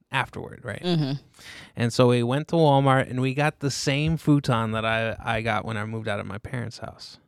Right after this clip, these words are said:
Speaker 1: The exact same futon. And, like, it was, like, almost crushing for me. I was like, "Ugh, I'm going backwards," because that's the one thing that I hate the most is going back, you know?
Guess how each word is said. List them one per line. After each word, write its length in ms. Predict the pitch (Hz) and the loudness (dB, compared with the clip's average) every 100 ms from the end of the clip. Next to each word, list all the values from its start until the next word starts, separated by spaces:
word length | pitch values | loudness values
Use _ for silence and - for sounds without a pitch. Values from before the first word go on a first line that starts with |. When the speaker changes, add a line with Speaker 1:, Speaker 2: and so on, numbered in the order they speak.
| _ _ _ - | _ _ _ -4
Speaker 1:
The 120 | 135 | -2
exact 440 | 131 135 131 - | 0 0 0 0
same 260 | - 120 117 | 0 0 0
futon. 580 | - 104 - 80 - - | -4 -10 -10 -14 -14 -14
And, 320 | - 113 113 - - - | -12 -10 -10 -16 -18 -8
like, 240 | 104 107 - | -8 -6 -4
it 140 | 131 | -4
was, 220 | 120 117 | -4 -6
like, 240 | 107 107 - | -8 -10 -10
almost 380 | 113 95 - - | -10 -8 -10 -6
crushing 480 | - 113 - 117 | 0 2 2 -2
for 180 | 113 95 | -4 -8
me. 240 | 95 92 - | -8 -10 -12
I 80 | |
was 140 | 113 117 | -12 -12
like, 180 | - - | -8 -2
"Ugh, 400 | 180 202 185 170 | 0 2 2 0
I'm 60 | |
going 260 | 160 202 208 | 4 4 6
backwards," 640 | 240 233 240 185 139 123 | 6 6 6 6 6 6
because 220 | 127 139 143 | 6 6 8
that's 220 | 147 - | 8 6
the 100 | 147 | 2
one 200 | 139 135 | 2 0
thing 200 | 139 131 | -2 0
that 100 | 127 | 0
I 60 | |
hate 180 | 120 123 | 0 -2
the 120 | - | 0
most 300 | 113 123 135 | 0 0 0
is 100 | 127 | -2
going 320 | 123 131 127 120 | 0 0 0 -2
back, 420 | 120 143 - - | -2 -2 -6 -8
you 100 | 160 | -6
know? 220 | 170 185 | -4 -6